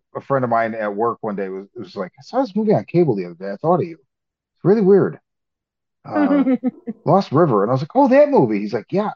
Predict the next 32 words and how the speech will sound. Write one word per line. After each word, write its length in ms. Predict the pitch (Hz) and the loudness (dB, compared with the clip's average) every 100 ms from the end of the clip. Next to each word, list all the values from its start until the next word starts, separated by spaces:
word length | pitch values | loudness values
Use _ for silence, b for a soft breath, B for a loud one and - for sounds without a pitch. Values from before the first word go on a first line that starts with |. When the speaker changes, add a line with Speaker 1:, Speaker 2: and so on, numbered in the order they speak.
| - | -6
Speaker 1:
I 80 | 147 | -2
really 300 | 190 254 240 | 0 0 -4
think 160 | 208 202 | -8 -8
you 80 | 185 | -8
should 160 | 143 | -6
check 220 | 175 165 | -4 -4
this 140 | 139 165 | -4 0
out. 120 | 139 | 0
I 40 | |
really 180 | 120 143 | 2 -2
think 140 | 147 135 | -4 -4
you'd 100 | 123 | 0
like 220 | 131 113 | 0 -2
it." 120 | 98 | -8
And 160 | 107 110 | -8 2
based 300 | 143 143 135 | 2 4 0
on 160 | 113 | 0
that, 160 | 120 113 | 0 -2
I 60 | 101 | -4
checked 240 | 120 - | -8 -10
it 60 | 110 | -8
out. 140 | 107 | -6
I 20 | |
was 100 | 110 | -6
like, 120 | 101 95 131 | -10 -10 0
"Oh 240 | 165 147 - | 2 2 0
my 100 | 180 113 | -2 -2
God, 320 | 165 139 202 | 0 0 0
do 80 | 156 | -2
you 220 | 180 165 | 2 0
know 280 | 226 196 190 | 2 0 0
me?" 400 | 185 180 147 131 | -6 -6 -8 -10